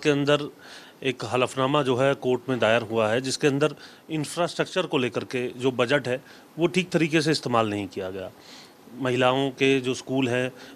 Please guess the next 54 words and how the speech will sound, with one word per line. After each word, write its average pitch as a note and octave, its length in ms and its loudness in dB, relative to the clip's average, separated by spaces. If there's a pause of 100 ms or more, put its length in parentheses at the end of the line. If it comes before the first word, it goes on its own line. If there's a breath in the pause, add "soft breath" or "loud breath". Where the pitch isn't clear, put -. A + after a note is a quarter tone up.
ए, A#2+ 140 0
या A2+ 160 4
फिर A#2+ 120 0
कहीं A#2+ 220 0
के B2 100 -2
जो, A#2+ 180 0
अ, A#2 40 -10 (340)
लड़कियों A2+ 400 0
के C3+ 100 2
जो B2 120 2
स्कूल B2 280 -4
हैं, C3+ 60 -2
उसके C#3+ 220 -4
अंदर C3+ 340 0
शौचालय A#2+ 460 0
नहीं B2 180 -2
बने A#2+ 180 -4
हैं। A2+ 260 -8 (380 loud breath)
लड़कों C3 240 2
के C#3 120 0
स्कूल C3+ 320 -2
है, C3+ 140 -2
जो B2+ 120 0
अलग B2 220 2
से C#3 180 2
हैं, C3 120 0
उनके C3 380 -2
अंदर C#3 220 2
शौचालय B2 420 -4
नहीं B2+ 140 -4
है। B2+ 60 -8
करीब C#3+ 220 -2 (420 loud breath)
चौदह C#3 260 4
सौ, D3+ 120 2
पन्द्रह C#3+ 280 4
सौ D3 140 2
के C#3 80 2
आसपास B2+ 380 2
ऐसी A#2+ 220 -4
संख्या A#2 360 -2
है, A2+ 200 -6
जिसमें A#2 280 -6
पाँच A#2 200 -2
सौ C3+ 260 -2 (340 loud breath)
के B2+ 80 2
आसपास A#2+ 360 2
के C3+ 120 -2
स्कूल C#3 300 -2
जो A#2+ 140 2
हैं, A#2 80 0
वो A2+ 120 -2
लड़कियों A2 380 -2
के A#2 120 -2
हैं। G#2+ 240 -4